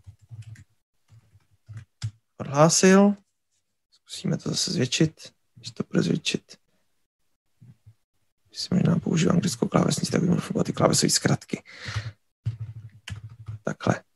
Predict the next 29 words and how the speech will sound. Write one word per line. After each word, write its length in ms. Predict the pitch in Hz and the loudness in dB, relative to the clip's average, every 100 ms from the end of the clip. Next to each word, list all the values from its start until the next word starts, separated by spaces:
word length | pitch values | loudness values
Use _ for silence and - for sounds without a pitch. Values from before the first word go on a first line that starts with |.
| _ | _
tak. 180 | - - - - _ _ _ _ _ _ _ _ | 0 0 -8 -20 _ _ _ _ _ _ _ _
Tady, 220 | - 131 | 2 4
tady 200 | 127 135 | 6 6
je 60 | 135 | 8
vidět, 160 | 131 | 6
že 40 | 135 | 4
tenhle 180 | 135 131 | 4 2
ten 160 | 135 | 2
stroj, 580 | - - 127 123 127 208 - | 0 4 6 8 6 0 -2
a, 460 | 123 113 117 113 - _ _ _ _ _ _ 123 | 0 2 0 -2 -6 _ _ _ _ _ _ 0
má 180 | 123 110 | 2 2
I 80 | |
P 140 | - - | 2 -2
V 60 | |
šest 200 | 135 - | -2 -6
konektivitu 600 | - 120 - - 143 - | -2 -2 -2 -6 -6 -6
na, 240 | 123 92 - | -6 -6 -10
na 120 | - | -4
lanu, 400 | 123 165 180 180 - _ - | 2 6 6 6 2 _ 2
má 100 | 131 | 4
dokonce 300 | 143 135 135 | 6 4 2
I 60 | |
P 180 | 117 117 | 4 2
V 40 | - | 0
čtyři 220 | - - | -4 -4
konektivitu, 560 | - - - - - | -4 -6 -4 -8 -8
protože 320 | - - - - | -12 -10 -8 -6
v 60 | |
tom 260 | - 156 | -4 -2